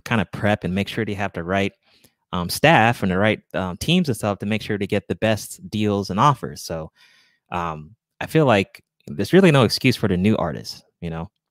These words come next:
Okay, he said his last album was a gossip, go-, gospel type album. He was trying to have church sermons. <laughs> Okay, okay, I'll, I'll, I'll check it out. Just to, I'll look up some of the, the songs and, on YouTube and to see if any,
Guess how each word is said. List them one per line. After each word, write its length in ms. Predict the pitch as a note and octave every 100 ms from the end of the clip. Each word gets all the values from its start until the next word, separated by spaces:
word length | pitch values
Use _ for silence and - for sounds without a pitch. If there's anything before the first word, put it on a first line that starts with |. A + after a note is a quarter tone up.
| _ _ _ _ _ _ _ _ _ _ _ _ _ _ _ _ _ -
Okay, 200 | - G#2+
he 60 | G2+
said 280 | - G#2+ G2
his 200 | G#2 A2
last 220 | G2+ - -
album 440 | F#2+ F#2+ G2 F#2+
was 220 | F#2 F2+
a 120 | - E2+
gossip, 640 | F#2 F2+ F2+ F#2 - - - _ _ _
go-, 180 | C3 G2
gospel 460 | G#2+ G#2 - G#2+
type 300 | - G2 F#2
album. 280 | F#2 F2+ F2
He 80 | F#2+
was 100 | F#2
trying 280 | - F#2 F2
to 60 |
have 180 | F2 F2
church 200 | - E2
sermons. 380 | - E2+ E2 - -
<laughs> 60 |
Okay, 340 | C3+ - F#2 - - - -
okay, 260 | C#3+ - F#2
I'll, 180 | G#2+ G2+
I'll, 200 | A#2+ C3
I'll 140 | C3 E3
check 240 | C3+ A#2
it 80 | F#2
out. 160 | F#2
Just 220 | G2 - -
to, 300 | F2+ E2+ D#2+ _
I'll 140 | - F#2+
look 180 | G2+ A2+
up 120 | - -
some 160 | - F2+
of 40 |
the, 140 | E2+ - -
the 120 | F2
songs 380 | - F#2 E2+ F2+
and, 160 | E2+ -
on 160 | E2+
YouTube 360 | E2+ E2+ E2+ D#2+
and 100 | D#2+
to 80 | E2+
see 380 | - E2+ E2 _ _ _ _ -
if 140 | E2
any, 220 | F2 F2+